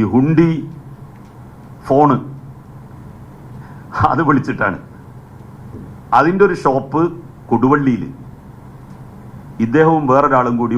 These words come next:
ഒരുമിച്ച് നടത്തിയിട്ടാണ് ഈ ധനസമ്പാദനം തുടങ്ങുന്നത്. സുഹൃത്തെ,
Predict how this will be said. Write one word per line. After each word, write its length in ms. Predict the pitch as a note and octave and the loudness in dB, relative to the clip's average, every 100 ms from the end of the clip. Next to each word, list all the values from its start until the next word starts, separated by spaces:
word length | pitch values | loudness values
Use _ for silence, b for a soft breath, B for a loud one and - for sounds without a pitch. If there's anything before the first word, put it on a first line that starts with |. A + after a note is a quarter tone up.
| A2+ | 0
ഒരുമിച്ച് 380 | A2 A#2+ B2+ F#3+ - - - - - - - - - A2 | 0 -2 0 -2 -2 -10 -20 -20 -20 -20 -20 -20 -6 2
നടത്തിയിട്ടാണ് 760 | B2 C3+ C#3 G3 G3 E3+ D3+ E3 G#3 - C#3+ | 2 2 -2 -4 2 4 6 4 -2 -4 -2
ഈ 40 | C3+ | 0
ധനസമ്പാദനം 600 | C3+ C#3 D#3+ E3 E3 E3+ | 0 2 2 4 4 2
തുടങ്ങുന്നത്. 420 | D#3+ D3+ D#3 D3+ B2+ A#2+ | 0 0 0 -2 -2 0
സുഹൃത്തെ, 260 | A#2+ C#3 | 0 2